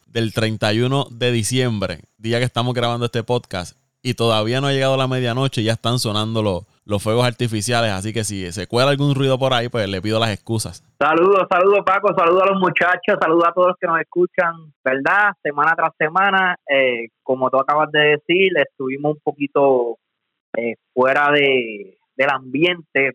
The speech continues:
Speaker 2: pero la gente tiene que entender, como todo el mundo, tiene muchos compromisos y tenemos muchos compromisos en esta época navideña. Eh, nada,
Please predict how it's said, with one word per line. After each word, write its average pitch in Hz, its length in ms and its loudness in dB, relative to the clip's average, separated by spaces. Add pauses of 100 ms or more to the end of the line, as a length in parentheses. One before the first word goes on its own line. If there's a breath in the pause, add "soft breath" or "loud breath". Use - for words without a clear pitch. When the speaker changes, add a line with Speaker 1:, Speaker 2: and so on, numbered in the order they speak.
Speaker 2:
pero 160 380 2
la 147 140 0
gente 143 180 -6
tiene 170 160 -4
que 175 80 -2
entender, 175 460 0
como 214 240 0
todo 196 100 2
el 196 80 2
mundo, 185 260 -2
tiene 170 200 -4
muchos 175 260 -4
compromisos 160 680 -2 (460)
y 156 140 0
tenemos 160 400 0
muchos 170 240 -2
compromisos 143 560 -2
en 139 60 -6
esta 131 520 0 (540)
época 139 560 0
navideña. 143 800 0 (420)
Eh, 110 520 -2 (260)
nada, 160 300 2